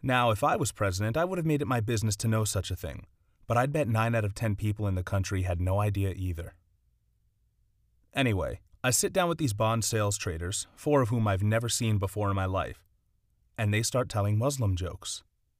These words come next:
There's five guys and they tell five jokes. Which of these five is the least funny? Well, you let me know. So President Bush and Dick Cheney are sitting in a bar. A guy walks in and asks the barman,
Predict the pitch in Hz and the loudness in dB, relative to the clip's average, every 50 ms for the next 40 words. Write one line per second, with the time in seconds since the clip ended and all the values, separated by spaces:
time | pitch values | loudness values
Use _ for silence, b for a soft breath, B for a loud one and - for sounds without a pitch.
0 | _ _ _ _ _ _ _ _ - - 104 104 - - 131 131 143 165 170 151 | _ _ _ _ _ _ _ _ -6 -2 -2 0 0 2 2 2 2 2 0 2
1 | 143 127 123 123 120 113 107 110 104 104 104 101 - 113 104 101 - - 110 101 | 2 4 4 4 2 2 0 0 0 0 -2 -2 -2 -2 -2 -2 -2 0 0 0
2 | 95 95 87 - 95 92 85 - - - - - - _ _ _ _ _ _ _ | 0 0 -2 -4 -6 -6 -6 -8 -10 -10 -10 -10 -10 _ _ _ _ _ _ _
3 | _ _ _ _ - - - 113 - 139 127 131 131 - - 143 131 131 127 127 | _ _ _ _ -4 -2 0 0 0 0 0 0 0 2 2 2 4 2 2 0
4 | 120 120 127 117 123 123 120 - - 127 120 123 143 160 165 - _ _ _ _ | -2 -4 -4 -4 -2 -4 -4 -4 -2 -2 -2 0 -2 -4 -6 -10 _ _ _ _
5 | _ _ _ _ _ _ _ _ _ - - 113 110 104 104 - - _ _ _ | _ _ _ _ _ _ _ _ _ -4 0 2 2 2 2 -2 -6 _ _ _
6 | _ _ - 127 123 117 113 104 101 101 92 92 87 82 87 90 - _ _ _ | _ _ -4 0 2 2 2 2 2 0 -2 -2 -2 -4 -8 -12 -16 _ _ _
7 | _ _ _ _ _ _ _ _ _ _ _ _ _ _ _ _ _ _ _ _ | _ _ _ _ _ _ _ _ _ _ _ _ _ _ _ _ _ _ _ _
8 | _ _ _ _ _ _ _ - - - 147 131 - - 180 175 170 202 175 127 | _ _ _ _ _ _ _ -6 0 2 2 2 2 2 0 0 2 2 2 2
9 | 98 101 110 104 98 - - 104 101 92 104 101 - - - 113 107 104 101 92 | 2 2 0 0 0 0 0 -2 0 0 0 0 -2 -2 0 0 0 2 0 0
10 | 90 87 - - 107 98 98 98 95 92 87 92 95 92 82 62 62 - - _ | 0 0 0 0 0 0 0 0 -2 -2 0 0 0 0 0 -2 -6 -12 -16 _
11 | _ _ _ _ _ _ _ - - 127 131 139 147 156 170 165 147 135 - - | _ _ _ _ _ _ _ -8 -2 2 6 6 6 6 8 6 6 6 4 4
12 | 135 135 127 104 92 92 95 98 101 - - 104 95 107 110 120 117 101 92 90 | 0 2 2 2 0 0 0 0 0 -2 -4 -4 -2 0 2 2 2 2 0 -2
13 | 87 82 | -6 -8